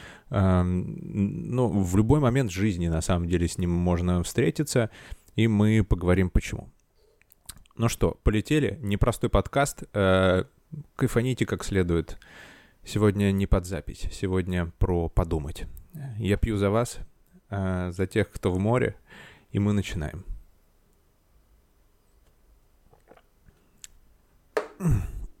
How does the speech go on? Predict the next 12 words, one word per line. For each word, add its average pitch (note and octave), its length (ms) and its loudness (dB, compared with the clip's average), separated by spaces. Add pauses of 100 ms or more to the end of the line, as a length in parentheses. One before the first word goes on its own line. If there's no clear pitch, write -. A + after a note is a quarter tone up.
(600)
М-м. A3 720 2
Видели C#3+ 280 2
такие G#2 360 0
видосы, G2+ 520 2 (400)
э, F#2+ 560 4
на F#2+ 120 4
Ютубе A2 520 4
или G2 120 0
где-то G2 260 0
в - 80 -8
ТикТоке, A#2+ 480 0
где G2 400 2